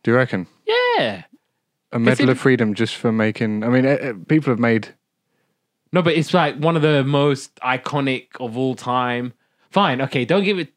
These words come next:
Speaker 2: to them for that, but
Speaker 1: Yeah, no, but
Speaker 2: at
Speaker 1: at the
Speaker 2: least when
Speaker 1: time
Speaker 2: he
Speaker 1: they
Speaker 2: went
Speaker 1: wouldn't have
Speaker 2: on his
Speaker 1: known it was
Speaker 2: run.
Speaker 1: the best for all time, right? So you can't, you know, if someone makes a film now,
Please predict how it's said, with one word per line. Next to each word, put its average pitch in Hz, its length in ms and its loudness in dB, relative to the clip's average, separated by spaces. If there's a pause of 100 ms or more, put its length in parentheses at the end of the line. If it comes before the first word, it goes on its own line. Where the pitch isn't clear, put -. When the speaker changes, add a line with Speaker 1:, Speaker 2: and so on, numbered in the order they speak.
Speaker 2:
to 147 120 -4
them 139 120 0
for 131 120 -8
that, 117 300 -2
but 117 420 0
Speaker 1:
Yeah, 165 140 2
no, 160 100 2
but 156 100 2
Speaker 2:
at 160 60 6
Speaker 1:
at 165 60 4
the 156 60 8
Speaker 2:
least 151 100 2
when 190 80 6
Speaker 1:
time 208 40 6
Speaker 2:
he 190 60 4
Speaker 1:
they 180 80 8
Speaker 2:
went 147 140 6
Speaker 1:
wouldn't 131 180 2
have 135 100 6
Speaker 2:
on 127 60 4
his 131 80 4
Speaker 1:
known 131 80 4
it 131 40 4
was 123 120 2
Speaker 2:
run. 127 40 0
Speaker 1:
the 117 80 2
best 135 220 0
for 120 140 2
all 117 120 2
time, 113 340 0
right? 95 200 -6 (220)
So 123 140 2
you 127 320 2
can't, 147 280 2
you 147 100 0
know, 123 140 2
if 110 80 -2
someone 135 160 2
makes 131 200 0
a 120 40 0
film 117 260 0
now, 107 400 -2